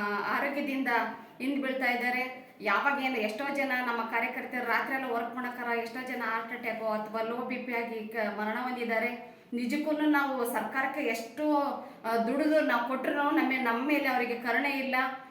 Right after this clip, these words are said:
ಆ, ಒಂದು ಹನ್ನೊಂದು ಸಾವಿರದಲ್ಲಿ ಜೀವನ ಹೆಂಗ್ ಮಾಡ್ತಾರೆ, ಈಗಿನ ಬೆಲೆ ರೇ-, ಬೆಲೆ ಏರಿಕೆಯ ಮೇಲೆ, ಆ, ಏನ್ ಜೀವನ ಮಾಡ್ತಾರೆ ಅನ್ನೋದನ್ನ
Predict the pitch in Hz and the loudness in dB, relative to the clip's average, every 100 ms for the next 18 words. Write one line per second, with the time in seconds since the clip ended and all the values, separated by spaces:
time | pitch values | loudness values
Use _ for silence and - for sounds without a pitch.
0 | - 214 240 240 269 285 233 233 294 311 | -12 2 4 4 4 4 2 4 4 4
1 | 302 285 262 269 269 262 208 269 285 247 | 4 2 2 0 0 -2 -2 -2 0 0
2 | 269 277 277 254 247 240 247 254 269 254 | 2 2 2 2 0 0 -2 -4 -2 0
3 | 226 247 277 262 262 247 220 214 214 226 | 2 2 2 0 0 2 4 2 2 2
4 | 285 240 262 302 294 285 247 208 220 302 | 2 2 0 0 -2 -2 -2 -2 0 -2
5 | 302 - - 262 269 240 294 330 277 302 | -4 -12 -12 -6 -4 0 4 4 4 4
6 | 294 262 254 285 262 240 247 254 247 240 | 6 6 4 2 0 0 0 -2 -2 -2